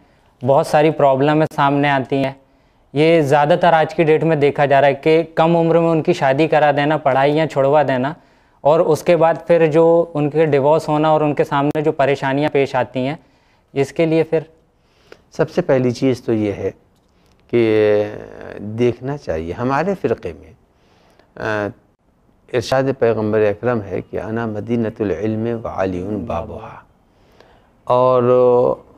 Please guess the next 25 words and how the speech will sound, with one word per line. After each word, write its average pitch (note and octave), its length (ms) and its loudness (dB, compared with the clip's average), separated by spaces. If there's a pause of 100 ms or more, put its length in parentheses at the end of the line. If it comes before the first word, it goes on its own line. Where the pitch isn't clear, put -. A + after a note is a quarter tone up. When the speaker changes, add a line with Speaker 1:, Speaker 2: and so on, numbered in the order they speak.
(640)
Speaker 2:
इस D3 260 -2
हमारे A#2 340 2
फ़िरक़े A2 400 0
में F2 260 -4
एक - 180 -4 (100)
इम्तियाज़ A#2 720 -2
ये E2+ 80 -8
है F2 220 -12 (680)
कि A#2+ 580 0 (460)
जो B2 460 -2
भी C#3+ 140 2
ख़वातीन A2 720 0
गुज़री A2 420 -2
हैं F2+ 260 -10
हमारे F2+ 340 -6
फ़िरक़े, - 360 -10
मसलन A2 360 -6 (460)
खदीजा A#2 480 0 (100)
कुबरा F2 400 -6 (540)
सलामुल्लाह G2 720 -2
अलैहा E2+ 480 -4
रसूलुल्लाह G#2+ 600 -2
की G#2+ 340 -6 (480)
बीवी A2+ 420 -2
थी, A2+ 320 -16